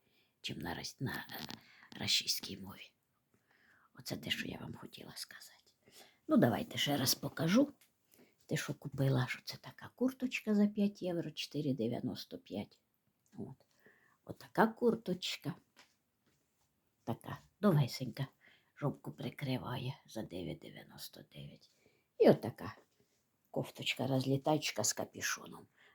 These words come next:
Я думаю, Ані сподобається таку. У дворі ходить там чи десь у, вони ж з Павликом їздять часто на прогулянки до Дніпра, вони люблять гуляти. У них немає ні собаки, ні, ні котика. Була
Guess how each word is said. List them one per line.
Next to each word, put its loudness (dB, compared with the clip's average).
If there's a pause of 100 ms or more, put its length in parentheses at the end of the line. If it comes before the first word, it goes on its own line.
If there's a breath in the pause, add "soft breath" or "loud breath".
(160 soft breath)
Я 0
думаю, 2
Ані 4
сподобається 2
таку. -10 (640 soft breath)
У -12
дворі 6
ходить -2
там -6
чи -10
десь -6
у, -4 (360 loud breath)
вони 4
ж -2
з -6
Павликом -2
їздять 0
часто -4 (480 soft breath)
на 0
прогулянки 2
до -2
Дніпра, 0
вони 0
люблять 0
гуляти. -6
У 4
них 2
немає 2 (460 loud breath)
ні -8
собаки, -2
ні, -2
ні -4
котика. -6 (400 soft breath)
Була -2